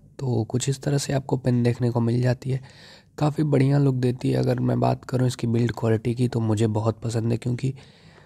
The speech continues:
Octane जो है वो अपनी पेन्स में मैट फिनिश देता है, जो कि एक मतलब बहुत ही प्रीमियम लुक देता है किसी भी पेन या किसी भी प्रोडक्ट को। जो मैट फिनिश में होता है भाई वो बहुत प्रीमियम लगता है यार।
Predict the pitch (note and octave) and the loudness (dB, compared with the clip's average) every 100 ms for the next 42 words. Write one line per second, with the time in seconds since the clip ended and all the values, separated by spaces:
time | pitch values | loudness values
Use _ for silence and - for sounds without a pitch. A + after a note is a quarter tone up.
0 | - - C3+ C3 D3 D3+ D3+ D3+ C#3+ C#3+ | -10 2 2 2 0 2 4 4 4 4
1 | A#2+ C3 C3 B2+ B2+ B2+ B2 B2 B2 - | 2 2 2 4 2 0 0 0 0 -4
2 | - C3 C3 C3 - B2+ A#2+ A#2+ B2 B2 | -6 0 2 0 0 -2 -2 -4 -2 -2
3 | B2 A#2 A#2 - A#2 A2+ - A#2 A2 A2+ | 0 -2 -4 -6 -6 -6 -4 -2 0 -2
4 | A#2 A#2 C3 C3 - A#2+ B2+ C3 A#2+ A#2 | -2 -2 -2 -2 0 2 4 4 2 2
5 | A2+ A2+ A#2+ - A2+ B2 B2 - A#2 A#2+ | 0 0 -4 -6 -6 -2 -2 -2 -4 -4
6 | A#2+ D3+ C#3+ D#3 C3 A#2+ A#2+ A2+ - C#3 | -4 -6 -2 -2 0 0 0 -2 -4 -2
7 | C3 B2+ B2+ B2+ C3+ B2+ B2+ B2 B2 B2 | 2 2 2 -2 -2 0 0 0 -2 -2
8 | B2+ B2 B2 - - - - A#2+ C3 - | 0 0 0 -2 -8 -20 -10 -2 0 0
9 | A2+ G#2+ A2 G#2+ G#2 - G#2+ G#2 | 0 2 2 -2 -4 -2 0 0